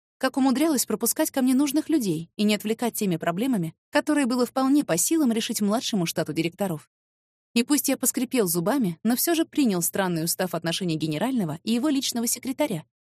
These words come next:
когда обнаружил, что часть документов получает подпись уже на ее столе, а печати на них появляются даже в мое отсутствие. Если вы против, Андрей Игоревич, я с радостью буду приносить эту стопку документов на подпись к вам.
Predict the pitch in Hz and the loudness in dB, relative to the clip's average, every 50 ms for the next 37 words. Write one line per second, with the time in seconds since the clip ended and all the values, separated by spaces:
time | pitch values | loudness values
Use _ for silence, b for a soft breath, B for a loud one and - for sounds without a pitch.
0 | _ _ _ - 208 196 202 214 208 185 180 185 196 247 311 277 220 175 156 156 | _ _ _ 0 0 2 4 2 2 2 2 0 0 0 -2 -2 -2 -4 -6 -6
1 | - - - 233 - 311 294 226 190 208 - 220 226 269 330 330 - - - - | -8 -6 -6 -4 -2 -2 -2 -2 -2 -2 0 0 2 2 0 0 -2 -4 -4 -2
2 | 202 202 208 - - 285 247 _ - 320 330 - 311 - - 277 254 277 269 285 | -2 -2 -2 -2 -2 -4 -4 _ -4 -6 -4 -4 -4 -4 -2 -2 0 2 4 4
3 | 330 370 330 233 180 - - 190 190 156 139 - _ _ _ _ _ _ - 156 | 4 4 2 0 0 0 0 0 -2 -2 -4 -6 _ _ _ _ _ _ -4 -2
4 | - 196 175 - 262 269 - 220 185 165 160 160 - - 196 190 180 190 247 285 | -2 0 0 0 -2 -2 0 0 0 0 0 -2 -2 -2 -2 0 0 0 0 0
5 | 269 - 190 165 165 160 175 170 190 202 196 185 165 170 - - 151 135 - - | -2 -2 -2 -2 -2 0 0 0 0 0 0 -2 -2 -4 -4 -6 -4 -4 -4 -6
6 | - 147 147 - _ _ _ _ _ _ _ _ _ _ _ _ _ - 254 233 | -6 -8 -10 -12 _ _ _ _ _ _ _ _ _ _ _ _ _ -2 0 2
7 | 277 285 - 277 277 254 320 - 330 370 415 - - - - 262 233 220 220 247 | 2 2 2 2 2 2 2 2 2 0 2 0 -2 -2 0 2 2 2 2 2
8 | 240 220 190 208 214 202 208 - - - - 254 254 285 269 - - - 311 339 | 2 2 2 2 2 0 0 -2 -2 0 2 2 2 4 2 2 2 2 2 2
9 | 339 330 - - 269 220 226 214 233 220 226 247 233 247 254 - 220 - 226 - | 2 0 0 0 -2 -2 0 0 -2 0 0 2 2 2 2 0 -2 -4 -4 -2
10 | 233 - - 240 226 - - 220 190 208 - 240 247 330 403 - - 220 - 247 | -2 -2 0 -2 -2 -2 -2 -2 -2 0 0 2 2 2 0 0 -2 -2 0 0
11 | 254 - - 370 - - 381 349 - - 226 226 226 220 220 | -2 2 0 -2 0 2 0 0 0 0 0 0 0 0 -4